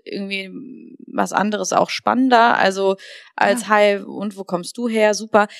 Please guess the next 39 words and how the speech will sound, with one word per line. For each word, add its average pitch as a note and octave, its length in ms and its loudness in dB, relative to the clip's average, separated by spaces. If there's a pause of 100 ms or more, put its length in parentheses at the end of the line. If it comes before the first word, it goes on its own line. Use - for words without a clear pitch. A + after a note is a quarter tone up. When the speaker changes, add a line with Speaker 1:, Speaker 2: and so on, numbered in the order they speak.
(160)
Speaker 1:
dass A3 180 2
man A3+ 120 4
Speaker 2:
Mhm. G#3+ 40 2
Speaker 1:
das A3 160 -2
auch A#3+ 140 -2
mal A#3+ 120 4
einfließen B3+ 500 -2
lässt, F#3+ 260 0
keine C4+ 320 0
Frage, A3+ 540 -4
Speaker 2:
Äh, - 140 -14
Speaker 1:
so, - 160 -10 (120)
ne? - 0 - (120)
Speaker 2:
natürlich. A#3 600 2 (180)
Speaker 1:
Aber A#3+ 200 4
der A3 180 4
Speaker 2:
Aber A#3+ 140 4
Speaker 1:
Host - 220 -2
pickt - 220 0
sich C#4+ 160 -6
die C4 120 -4
gleichen C4+ 360 0
Leute C4+ 260 4
in B3+ 40 -2
der A#3 80 4
ersten B3 220 0
Reihe, A#3+ 180 4
dann B3 180 2
kommt C4+ 200 0
der A#3+ 80 4
Support-Act, - 680 2
pickt A#3+ 220 -4
sich - 260 0
exakt B3 500 2
die D4 80 -4
gleichen G#3+ 340 0
Speaker 2:
Ja. G3+ 80 4
Speaker 1:
Leute G3+ 140 -2
raus G#3+ 180 2